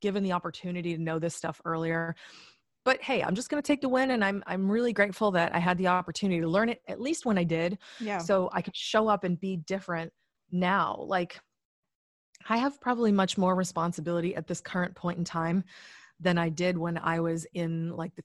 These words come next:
Speaker 1: throes of active action, like, you know, driving in and out of Boston every single day, trying to sell stuff to, like, these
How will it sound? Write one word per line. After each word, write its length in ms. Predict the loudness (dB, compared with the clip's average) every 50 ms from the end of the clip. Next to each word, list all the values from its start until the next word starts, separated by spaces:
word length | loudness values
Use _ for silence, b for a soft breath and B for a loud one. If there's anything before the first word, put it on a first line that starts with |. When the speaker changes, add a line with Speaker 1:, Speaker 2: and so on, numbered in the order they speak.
| _
Speaker 1:
throes 480 | -10 -6 -2 -2 0 0 0 0 -2 -4
of 120 | -6 -8 -6 -4
active 340 | -4 -4 -4 -4 -10 -8 -6 -4
action, 600 | -4 -4 -4 -4 -6 -8 -8 -8 -8 -10 -10 -10 -10
like, 320 | -8 -8 -8 -8 -12 -14 b b b b b
you 80 | -8 -6
know, 60 | -6
driving 400 | -4 -4 -2 -2 -2 -2 -4 -4
in 80 | -4
and 100 | -4 -2
out 100 | -2 -4
of 80 | -2 0
Boston 360 | 0 0 0 -2 -4 -8 -6
every 180 | -6 -4 -6 -6
single 300 | -6 -6 -4 -4 -4 -2
day, 180 | -2 -4 -4
trying 200 | -4 -6 -6 -8
to 60 | -8 -8
sell 280 | -6 -4 -4 -4 -4
stuff 340 | -6 -8 -8 -8 -8 -10 -10
to, 80 | -10 -10
like, 200 | -8 -8 -10 -8
these 180 | -8 -10 -10